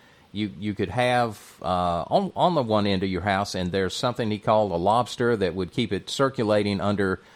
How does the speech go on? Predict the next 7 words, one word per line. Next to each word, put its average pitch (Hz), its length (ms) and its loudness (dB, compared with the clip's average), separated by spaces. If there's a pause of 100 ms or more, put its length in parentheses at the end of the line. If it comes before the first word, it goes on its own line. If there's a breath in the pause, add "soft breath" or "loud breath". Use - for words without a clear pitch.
(280 loud breath)
the, 95 360 2
uh, 82 300 2
appliances 98 760 0
or 87 260 0
the 85 280 -2
sink 113 440 -2
or, 80 260 -4